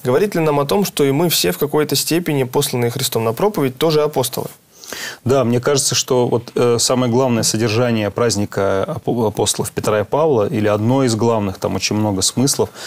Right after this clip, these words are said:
Speaker 2: э, это как раз вот этот некий призыв нас, христиан, каждого христианина, быть апостолом.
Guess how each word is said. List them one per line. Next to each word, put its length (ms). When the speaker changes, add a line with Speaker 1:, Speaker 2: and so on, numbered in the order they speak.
Speaker 2:
э, 580
это 460
как 160
раз 200
вот 100
этот 240
некий 360
призыв 640
нас, 340
христиан, 800
каждого 400
христианина, 680
быть 240
апостолом. 720